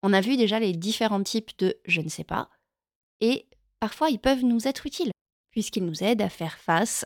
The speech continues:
à l'angoisse, la peur du vide, ou simplement l'idée de ne pas avoir de réponse, et également rester ancré en cas d'urgence émotionnelle pour pas tout exploser. L'inconvénient, c'est que ça va renforcer l'engourdissement et le dialogue intérieur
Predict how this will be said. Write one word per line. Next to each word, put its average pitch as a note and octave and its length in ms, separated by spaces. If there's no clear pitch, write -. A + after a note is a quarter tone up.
à F3+ 240
l'angoisse, D#3+ 640
la F#3+ 160
peur E3 200
du D#3 100
vide, F#3 460
ou G#3 120
simplement F#3 500
l'idée F#3 340
de E3+ 140
ne E3+ 120
pas F3 400
avoir F#3 320
de E3 100
réponse, G3+ 520
et C4+ 240
également F3 480
rester G#3+ 340
ancré G3 360
en B3 120
cas F#3 140
d'urgence F3+ 440
émotionnelle F3+ 580
pour - 180
pas G#3+ 280
tout A#3 200
exploser. F3+ 480
L'inconvénient, E3 680
c'est - 140
que F3 100
ça - 160
va D#3 100
renforcer A#3+ 540
l'engourdissement F3+ 800
et F#3+ 120
le F#3+ 140
dialogue E3 360
intérieur D#3 560